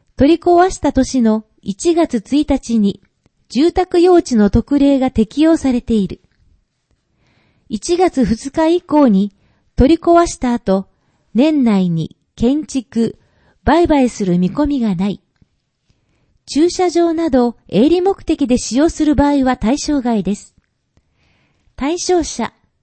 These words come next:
土地の所有者、売買などで土地の所有者が変わった時などは減免期間を終了します。徴税を滞納している人は対象外です。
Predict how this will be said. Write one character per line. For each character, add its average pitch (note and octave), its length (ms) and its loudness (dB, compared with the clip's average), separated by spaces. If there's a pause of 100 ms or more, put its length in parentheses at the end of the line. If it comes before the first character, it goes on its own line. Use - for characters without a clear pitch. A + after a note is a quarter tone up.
(160)
土 G#3 120 -2
地 F4+ 160 -2
の D#4 140 0
所 A#3 180 -2
有 B3 220 0
者、 - 320 -10 (600)
売 D#4 220 0
買 D4 240 0
な C#4+ 120 -2
ど B3 140 0
で G3 200 -4 (400)
土 G#3+ 140 2
地 D#4 180 -4
の D#4 120 0
所 C#4 160 0
有 E4+ 220 2
者 E4+ 120 -4
が B3 180 -4
変 A3+ 120 -4
わ C#4 100 0
っ D#4 100 -10
た D4+ 120 -4
時 D4 260 -4
な D#4 140 -2
ど A3+ 160 0
は F3+ 220 -4 (400)
減 C#4 240 0
免 F4+ 180 -2
期 - 120 -20
間 C4+ 240 -2
を F3 60 0
終 B3 260 -2
了 A#3+ 160 2
し - 160 -8
ま G3 140 -2
す。 - 200 -20 (1600)
徴 D#4+ 240 2
税 E4 320 0
を D#4+ 100 2
滞 D#4 280 -2
納 E4+ 200 0
し - 80 -10
て E4 160 0
い D#4+ 40 0
る D#4 80 0
人 A3+ 240 -6
は F#3 320 -6
対 F3+ 200 -4
象 D4 240 -2
外 A3+ 220 -2
で G3 120 -6
す。 - 180 -18